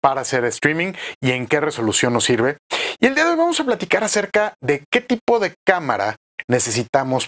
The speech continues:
para hacer streaming. Hay muchísimas dudas,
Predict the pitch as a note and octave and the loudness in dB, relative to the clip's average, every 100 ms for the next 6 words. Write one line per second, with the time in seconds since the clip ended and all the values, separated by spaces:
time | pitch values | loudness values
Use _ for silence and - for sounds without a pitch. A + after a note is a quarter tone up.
0 | - A#2+ A#2 A2+ _ _ - - - A#2 | 2 2 2 -2 _ _ -18 -8 0 2
1 | - A2+ G#2+ - F#2+ G2+ A2+ - C#3 C#3+ | 2 0 0 0 -2 -2 -2 0 -2 0
2 | C#3+ D#3 D3 D3 C3 D#3 A3 A3 A#3 | 0 0 2 0 2 2 2 2 -2